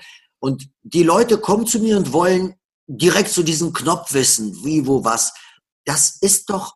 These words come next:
alles immer ein, ein Paket, das ist ein Strauß an vielen Dingen, die das, die das mit sich bringen. Wenn einer genau das machen würde, was ich mache, würde er wahrscheinlich woanders rauskommen, als ich rausgekommen bin. E-, es ist einfach so.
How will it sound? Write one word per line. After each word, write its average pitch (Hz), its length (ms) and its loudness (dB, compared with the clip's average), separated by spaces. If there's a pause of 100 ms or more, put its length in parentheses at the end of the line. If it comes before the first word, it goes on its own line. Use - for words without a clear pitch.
alles 180 580 -2
immer 220 540 -2 (1400)
ein, 151 140 -2
ein 170 200 -4
Paket, 185 520 0
das 135 120 0
ist - 200 0
ein 190 160 2
Strauß 208 800 2
an 120 160 -6
vielen 127 520 0
Dingen, 107 380 -2
die 113 140 -6
das, 117 280 -2
die 120 140 -4
das 113 220 -2
mit 143 180 -2
sich - 220 -6
bringen. 95 320 -8
Wenn 123 140 -4
einer 170 260 0
genau 175 340 -2
das 214 220 -2
machen 196 260 -2
würde, 180 160 0
was 147 180 -2
ich - 160 -6
mache, 208 300 0 (340)
würde 160 220 4
er 170 100 2
wahrscheinlich 170 400 0
woanders 262 400 0
rauskommen, 143 380 0
als 113 160 -4
ich 196 180 -2
rausgekommen 117 520 -2
bin. 101 200 -6
E-, 185 180 -6
es 202 180 -2
ist 277 200 -2
einfach 131 300 -6
so. - 280 -6